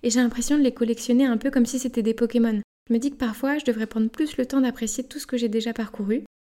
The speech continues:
et que si je passe l'Aïcha dans deux ans ou dans six, ça change pas grand-chose. Ce que j'espère par contre, c'est que je vivrai toujours cette passion aussi intensément dans six ans. On arrive à la dernière catégorie de conseils, ceux sur les studios de pôle. Le premier, c'est de commencer ses débuts de pôle en prenant des cours dans un studio.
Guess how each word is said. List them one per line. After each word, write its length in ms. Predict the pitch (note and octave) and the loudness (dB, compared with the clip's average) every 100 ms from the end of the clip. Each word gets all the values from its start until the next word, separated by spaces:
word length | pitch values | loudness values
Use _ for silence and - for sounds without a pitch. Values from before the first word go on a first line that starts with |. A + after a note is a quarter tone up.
| - | -10
et 60 | A#3 | -6
que 100 | A#3+ | -4
si 160 | - | -2
je 80 | C#4+ | -2
passe 240 | D4 C#4 B3 | -2 -4 -2
l'Aïcha 380 | A#3 A3 B3+ | -2 -2 -2
dans 160 | A#3 A3 | 0 0
deux 260 | A3 B3 C4 | 0 2 2
ans 180 | C4+ A3 | 0 0
ou 60 | |
dans 160 | G#3+ G3+ | -4 -4
six, 360 | G#3 C#4+ D#4 - - - | -4 -4 -6 -10 -20 -10
ça 140 | A#3 | -4
change 260 | A3 A3+ - | 0 0 0
pas 100 | C#4 | -2
grand-chose. 480 | B3+ A#3+ A#3 G#3+ - - _ _ _ - | 0 -2 -4 -8 -12 -20 _ _ _ -6
Ce 60 | |
que 100 | - | 0
j'espère 340 | A3 G#3 C#4+ C#4+ | 0 0 -4 -4
par 160 | A#3 | -4
contre, 240 | - D4+ F4 | 0 0 -2
c'est 220 | - A#3 | -6 -6
que 120 | A#3 | -4
je 60 | G#3+ | -4
vivrai 260 | A3 G#3+ | -4 -4
toujours 280 | G#3+ C4+ C#4+ | -6 -4 -4
cette 180 | C#4 B3+ | -4 -4
passion 320 | A#3 A3+ C4+ | -4 0 0
aussi 180 | B3 B3+ | 0 0
intensément 480 | A#3 A3+ G#3 A3+ B3+ | -2 -4 -4 0 0
dans 120 | A#3+ | -2
six 220 | - A#3 | -4 -6
ans. 100 | A3+ - _ _ _ - | -8 -14 _ _ _ -2
On 80 | A#3+ | 0
arrive 240 | B3 D4+ | 2 0
à 60 | C#4+ | 0
la 100 | A3 | -2
dernière 340 | A3+ B3+ D4 | 0 2 0
catégorie 440 | - B3 A3+ A#3 A#3+ | -2 -4 0 0 0
de 40 | |
conseils, 540 | B3 A3+ - G#3 G#3 G#3 - | -2 -4 -4 -6 -8 -10 -16
ceux 180 | - C#4+ | -4 -2
sur 160 | C#4 A#3+ | 0 -2
les 100 | G#3 | -4
studios 340 | - B3 C4 | -4 -4 -4
de 80 | A#3 | -6
pôle. 260 | A3+ G#3 G3+ - _ _ _ - | -6 -8 -10 -20 _ _ _ 0
Le 120 | B3+ | 0
premier, 320 | B3+ C4 D4+ | 2 4 4
c'est 140 | F4 C#4 | 2 -2
de 60 | |
commencer 340 | A#3+ A#3 A3 C#4+ | 0 0 0 -2
ses 120 | B3 | 0
débuts 280 | A3+ G#3+ A#3+ | 0 0 0
de 100 | A#3 | 0
pôle 280 | - D4 | 0 2
en 100 | C#4 | 2
prenant 260 | G#3 A3+ A#3 | 0 0 2
des 140 | A3+ | 0
cours 160 | A#3 C4 | -2 -2
dans 160 | A#3 A3 | -2 -2
un 80 | |
studio. 320 | G#3+ - G#3 | -4 -6 -8